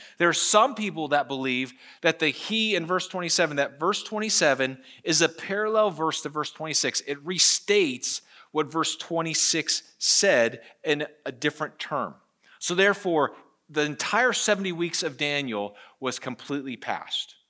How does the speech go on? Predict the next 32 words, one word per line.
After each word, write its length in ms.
There 100
are 60
some 320
people 260
that 180
believe, 320
though, 260
that, 340
that 400
take 240
this 240
more 180
viewpoint, 480
that 220
the 60
he 720
in 140
verse 220
twenty-seven 640
is 220
a 80
symbolic 1040
enemy 680
of 160
God's 340
people. 440
And 180
that 140
his 280
declaration, 1080
right, 360
to, 260